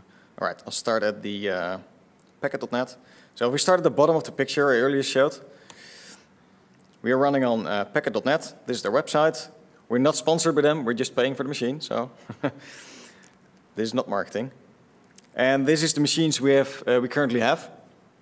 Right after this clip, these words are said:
You see, uh, two compute nodes, um,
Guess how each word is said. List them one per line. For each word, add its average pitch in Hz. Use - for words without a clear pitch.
You 117
see, 135
uh, 110
two 165
compute 170
nodes, 143
um, 113